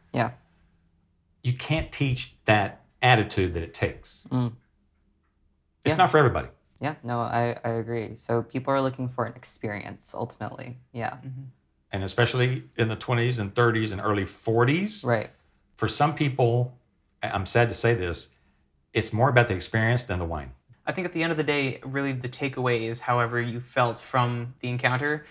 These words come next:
Speaker 3: And if
Speaker 1: Mm-hmm.
Speaker 3: the wine is fantastic, that's gonna leave you with a great experience. But there's a lot of other factors that can come in
Speaker 1: Yeah.
Speaker 3: to also improve the experience.
Speaker 1: Right.
Speaker 3: And the wine is, you know, just, I mean, it's an important part, especially if that's why you're here.
Speaker 2: Right.
Speaker 3: But the culmination of all of the factors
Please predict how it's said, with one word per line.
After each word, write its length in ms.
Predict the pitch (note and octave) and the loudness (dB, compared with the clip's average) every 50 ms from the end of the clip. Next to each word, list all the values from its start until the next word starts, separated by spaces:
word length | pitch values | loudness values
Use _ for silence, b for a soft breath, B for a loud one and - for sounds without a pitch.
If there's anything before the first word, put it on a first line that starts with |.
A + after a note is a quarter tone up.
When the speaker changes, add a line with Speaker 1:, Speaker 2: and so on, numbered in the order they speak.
| B B - | B B -2
Speaker 3:
And 160 | - B2+ A#2+ B2+ | 0 0 0 0
if 80 | C3 | 0
Speaker 1:
Mm-hmm. 40 | A#2+ | 2
Speaker 3:
the 80 | C3+ C3+ | 4 6
wine 240 | C3 C3+ C#3+ D#3 | 8 8 8 8
is 100 | D#3 D#3 - | 6 2 0
fantastic, 720 | - D3+ C#3 C3+ - C#3 C3 C3 C3 - - D3+ D3 - | -2 -2 -2 0 2 4 4 4 2 0 -2 -4 -4 -6
that's 180 | - A#2 - - | -8 -10 -6 -6
gonna 200 | - A#2 A#2 A2 A#2 | -4 -4 -4 -4 -4
leave 200 | A#2+ A#2 A2 A2+ | -4 -4 -4 -4
you 120 | A2+ A2+ | -6 -6
with 100 | A2+ A#2 | -6 -6
a 60 | A#2+ | -8
great 480 | A#2 A2+ A2+ A2+ A#2 A2+ A#2 - - _ _ _ | -8 -6 -4 -4 -4 -4 -4 -8 -12 _ _ _
experience. 680 | - A#2+ - - - C3 B2 B2 C3+ C#3+ D3 D3+ - - | -6 -6 -6 -4 -2 -2 0 0 0 -2 -4 -6 -10 -8
But 160 | - A#2 A#2+ | -8 -8 -6
there's 100 | - B2 | -4 -2
a 40 | C3 | 2
lot 180 | C3 B2+ B2+ B2+ | 4 6 6 6
of 80 | B2 | 4
other 220 | - - A#2+ B2 A#2 | 2 0 0 -2 -2
factors 380 | - - A#2 A#2 - B2 B2 | -2 -4 -6 -6 -6 -10 -10
that 80 | B2+ B2 | -10 -10
can 100 | B2+ B2+ | -10 -8
come 160 | - B2+ B2+ | -6 -4 -2
in 100 | B2 B2 | -2 0
Speaker 1:
Yeah. 80 | A#2 G#2+ | 0 2
Speaker 3:
to 120 | G#2+ A2 | 0 0
also 380 | - - A#2+ A#2+ - - C3 A2+ | 0 0 -2 -2 -4 -4 -6 -6
improve 320 | B2+ B2 - C3+ C3+ B2+ | -8 -8 -6 -6 -6 -6
the 100 | B2+ C3 | -6 -6
experience. 680 | B2+ B2 - - - C3 C3+ C#3 C#3+ D#3 E3 - - - - | -8 -8 -10 -8 -8 -6 -6 -6 -8 -8 -10 -12 -14 -16 -10
Speaker 1:
Right. 220 | C3+ A#2 A2 G#2+ G#2 | -6 -6 -4 -4 -4
Speaker 3:
And 100 | - B2+ | -4 -2
the 60 | B2+ | 0
wine 180 | A#2 A#2+ A#2+ A#2+ | 2 2 2 2
is, 120 | A#2+ A#2+ B2 | 0 0 -2
you 60 | B2+ | -4
know, 100 | B2+ B2 | -4 -4
just, 200 | B2 B2 B2+ - - | -4 -6 -8 -2 2
I 40 | D#3 | 2
mean, 100 | D#3+ D#3 | 4 4
it's 120 | D#3 D3+ | 4 4
an 40 | D#3 D3 | 2 2
important 340 | C3 B2+ F#3+ D#3+ C3 B2+ | 4 6 6 6 6 6
part, 300 | - E3+ D#3+ C3+ A#2 - | 6 8 8 8 6 2
especially 340 | C#3+ C#3 - D3 C#3 - C3 | -2 -6 -4 -4 -4 -4 -4
if 60 | B2+ - | 0 0
that's 180 | B2 B2+ - | 0 0 4
why 140 | - B2+ A#2+ | 4 4 4
you're 120 | A#2 A2 A2+ | 4 2 -4
here. 440 | - - G3+ F#3 C#3+ G#2+ F#2 G#2 - | -6 -2 0 0 2 0 0 -2 0
Speaker 2:
Right. 200 | G#2+ G2 E2 D#2+ - - _ _ | 2 2 2 0 -4 -12 _ _
Speaker 3:
But 300 | - C3+ B2 A#2 A2+ - | 6 6 6 6 6 0
the 60 | - | -6
culmination 540 | B2+ - - E3 D#3 C#3+ C#3 C3+ C3 - - | -8 -4 -2 -2 0 0 0 0 -2 -4 -6
of 100 | C3+ B2+ - | -8 -4 -2
all 160 | C3 C3 B2+ | -2 0 0
of 100 | B2 A#2 | -2 -4
the 60 | B2 | -6
factors 540 | B2 - B2+ B2 B2+ B2+ - - C3 - - | -8 -6 -4 -4 -4 -6 -8 -10 -12 -14 -14